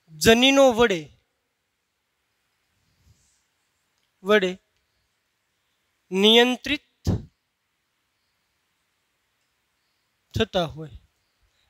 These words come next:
એ શું છે? એનો બહુજનીનિક વારસો. સમજ્યો કે લક્ષણોની આનુવંશિકતા કે જેમાં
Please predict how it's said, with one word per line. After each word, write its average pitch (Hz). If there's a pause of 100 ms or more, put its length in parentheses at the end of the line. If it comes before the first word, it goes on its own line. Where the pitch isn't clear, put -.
(300)
એ 262
શું 269
છે? 220 (380)
એનો 254
બહુજનીનિક 254
વારસો. 226
સમજ્યો 208 (440)
કે 262
લક્ષણોની 311
આનુવંશિકતા 262
કે -
જેમાં 233